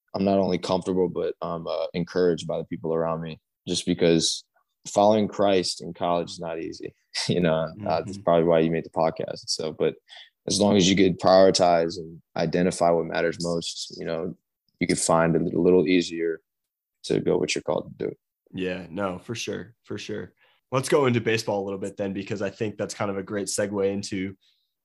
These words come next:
Speaker 1: Yeah.
Speaker 2: um, kind of the rebellion and just
Speaker 1: <clears throat>
Speaker 2: the freedom that we can have, that secular
Speaker 1: Sure.
Speaker 2: college athletics can be. But how has your faith played a role kind of in the everyday grind of college athletics? How has that
Speaker 1: Yeah.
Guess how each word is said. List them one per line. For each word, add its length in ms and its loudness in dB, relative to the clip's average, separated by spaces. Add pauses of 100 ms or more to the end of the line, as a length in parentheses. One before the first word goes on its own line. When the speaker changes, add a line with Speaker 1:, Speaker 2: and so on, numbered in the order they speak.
(140)
Speaker 1:
Yeah. 140 4
Speaker 2:
um, 240 -8
kind 180 -4
of 80 -4
the 80 -6
rebellion 540 0
and 240 -6
just 260 -6
Speaker 1:
<clears throat> 340 4
Speaker 2:
the 80 -8
freedom 580 0 (180)
that 160 -6
we 80 -6
can 140 -8
have, 300 0
that 200 -6
secular 540 2
Speaker 1:
Sure. 60 -2
Speaker 2:
college 360 0
athletics 460 -8
can 180 -8
be. 400 -6 (400)
But 140 2
how 180 4
has 120 2
your 100 -2
faith 300 0
played 200 -4
a 60 -2
role 640 -2
kind 160 -6
of 80 -2
in 100 -2
the 180 -4
everyday 320 0
grind 400 -4
of 100 -12
college 300 -6
athletics? 480 -10
How 160 2
has 80 -2
that 60 4
Speaker 1:
Yeah. 340 4